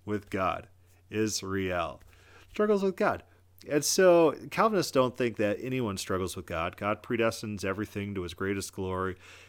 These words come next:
And in the Leighton Flowers debate, remember, our Calvinist buddies, they believed total fatalism. They didn't even take the normal Calvinist out where it's like, "Well, there's compatibilistic. So you do have free will, but everything is micromanaged by God to the smallest detail." So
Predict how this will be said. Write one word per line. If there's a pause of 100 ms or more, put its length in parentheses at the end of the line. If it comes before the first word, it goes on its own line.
(140)
And
in
the
Leighton
Flowers
debate,
remember, (100)
our
Calvinist
buddies, (280)
they
believed (540)
total
fatalism.
They
didn't
even
take
the
normal
Calvinist
out
where
it's
like,
"Well,
there's
compatibilistic. (380)
So
you
do
have
free
will,
but
everything
is
micromanaged
by
God
to
the
smallest
detail."
So